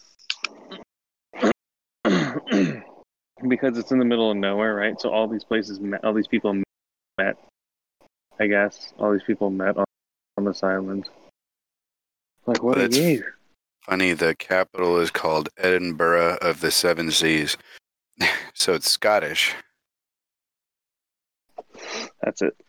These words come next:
Speaker 1: It's
Speaker 2: Edinburgh.
Speaker 1: Scottish. <sighs>
Speaker 2: Yeah.
Speaker 1: So, so instead of, um, attention deficit order sitting around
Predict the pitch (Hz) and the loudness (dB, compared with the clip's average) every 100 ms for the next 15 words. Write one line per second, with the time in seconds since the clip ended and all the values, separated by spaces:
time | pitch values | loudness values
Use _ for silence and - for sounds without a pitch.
0 | _ - - _ _ _ - 143 - 113 | _ -20 -20 _ _ _ -6 -4 0 2
1 | 117 104 101 101 - - - - - 220 | 4 4 4 2 -2 -4 -6 -8 -6 -2
2 | 175 - - - - - - 85 - _ | -2 -4 -8 -10 -12 -14 -4 -2 -2 _
3 | _ - - - - - - - - 110 | _ -20 -16 -12 -12 -14 -18 -10 -2 2
4 | 120 - _ _ _ - - _ _ - | 0 -2 _ _ _ -20 -20 _ _ -20
5 | - 151 - 147 139 123 175 175 156 135 | -12 -8 0 2 2 2 2 4 2 0
6 | 113 123 127 120 113 110 113 113 139 123 | -4 -2 2 2 0 -4 -6 -4 -4 -4
7 | 123 123 - - 117 110 104 - 139 120 | -2 -2 -2 -2 0 2 0 -2 -2 -2
8 | 110 107 113 104 95 | -4 -4 -6 -6 -8